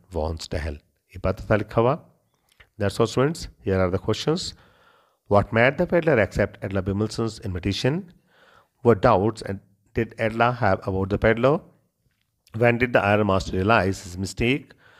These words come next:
What did the peddler say in his defense when it was clear that he was not the p-, person the iron master had thought he was?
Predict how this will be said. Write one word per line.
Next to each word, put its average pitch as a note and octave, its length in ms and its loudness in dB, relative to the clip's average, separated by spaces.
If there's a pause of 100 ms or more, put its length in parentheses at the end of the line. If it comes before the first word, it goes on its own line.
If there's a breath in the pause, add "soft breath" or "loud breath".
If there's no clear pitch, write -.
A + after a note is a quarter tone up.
(280 soft breath)
What C3+ 180 4
did E3+ 160 0
the F3+ 100 2
peddler G2 260 0
say G2 360 -2
in G2+ 120 -8
his F#2+ 120 -6
defense F#2+ 600 -4
when F2 160 -6
it F2 200 -8
was G2+ 160 0
clear D3 440 2 (460 loud breath)
that G2 160 -2
he G#2+ 60 0
was F#2+ 220 0
not F2+ 240 -2
the G2 80 0
p-, - 140 -4
person F#2 580 0
the E2+ 140 -8
iron F#2+ 220 -4
master E2+ 300 -6
had F2 260 -8 (180)
thought E2+ 340 -2
he F2 100 -4
was? F2 480 -4